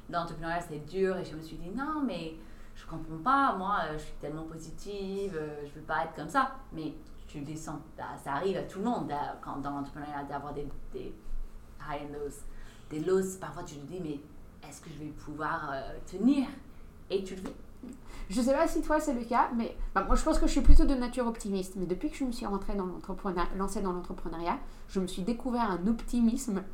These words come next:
Speaker 2: que je ne
Speaker 1: Ouais.
Speaker 2: me connaissais pas du tout. En fait, v-, et je, je, je rigole parfois avec mes amis américains parce que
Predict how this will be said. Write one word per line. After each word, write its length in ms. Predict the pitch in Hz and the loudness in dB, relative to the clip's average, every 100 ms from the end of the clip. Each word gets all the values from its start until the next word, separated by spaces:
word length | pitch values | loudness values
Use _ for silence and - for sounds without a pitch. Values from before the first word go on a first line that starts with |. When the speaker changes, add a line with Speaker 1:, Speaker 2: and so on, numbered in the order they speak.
| - - | -4 0
Speaker 2:
que 120 | 214 | 0
je 160 | 190 202 | 2 4
ne 120 | 196 | 6
Speaker 1:
Ouais. 140 | 185 | 6
Speaker 2:
me 60 | 202 | 4
connaissais 460 | 220 220 226 247 | 4 2 0 -4
pas 120 | 233 226 | 0 0
du 100 | 220 | 0
tout. 140 | 190 - - | -2 -4 -2
En 60 | 190 | 6
fait, 180 | 302 302 | 6 6
v-, 140 | 202 202 208 - - | 0 -4 -8 -10 2
et 240 | 226 196 - 233 - | 4 6 2 -4 -2
je, 40 | |
je, 380 | 202 - 220 - | -4 -4 -6 -2
je 120 | 202 226 | 4 4
rigole 300 | 226 262 277 | 6 4 2
parfois 240 | 233 233 | 2 4
avec 180 | 226 220 | 4 2
mes 200 | 208 208 | 0 0
amis 200 | 220 226 | 2 2
américains 480 | 226 220 233 262 277 | 2 0 0 0 0
parce 160 | 226 | -2
que 240 | - 202 | 2 2